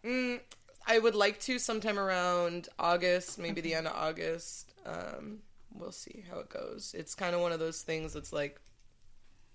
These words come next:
Speaker 1: I've waited this long. I just want it to be done how I want it to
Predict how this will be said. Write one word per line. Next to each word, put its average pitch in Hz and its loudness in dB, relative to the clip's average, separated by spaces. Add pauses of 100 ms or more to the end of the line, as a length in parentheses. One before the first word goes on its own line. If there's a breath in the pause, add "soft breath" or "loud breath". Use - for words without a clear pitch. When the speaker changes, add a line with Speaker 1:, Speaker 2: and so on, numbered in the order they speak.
Speaker 1:
I've 165 4
waited 160 6
this 160 -2
long. 143 0 (380 loud breath)
I 165 2
just 170 0
want 151 0
it - -8
to 156 -8
be 151 -2
done 147 -2
how 143 -6
I - -4
want - -2
it - -10
to - -12